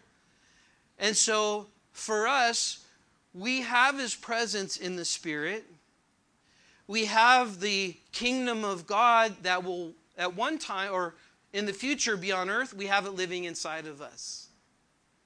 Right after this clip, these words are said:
And so we rejoice. But do we fast? Should we fast?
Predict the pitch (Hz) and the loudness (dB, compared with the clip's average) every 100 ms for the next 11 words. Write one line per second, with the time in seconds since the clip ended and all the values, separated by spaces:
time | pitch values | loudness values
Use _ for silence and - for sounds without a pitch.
0 | _ _ _ _ _ _ _ _ _ _ | _ _ _ _ _ _ _ _ _ _
1 | - 202 175 226 214 208 196 180 - _ | -4 0 2 4 2 2 -2 -6 -18 _
2 | _ _ _ _ _ _ _ _ 165 226 | _ _ _ _ _ _ _ _ -6 -4
3 | 220 190 151 190 202 143 - - - - | 0 -2 -2 -2 -4 -4 -6 -8 -10 -14
4 | _ _ _ _ _ _ _ _ _ _ | _ _ _ _ _ _ _ _ _ _
5 | _ - 185 160 202 196 165 - 170 202 | _ -4 -4 -2 -4 -6 -8 -6 -2 -2
6 | 254 - 196 170 175 - 175 165 240 262 | -2 -6 -6 -6 -10 -10 -8 -6 -6 -8
7 | - | -10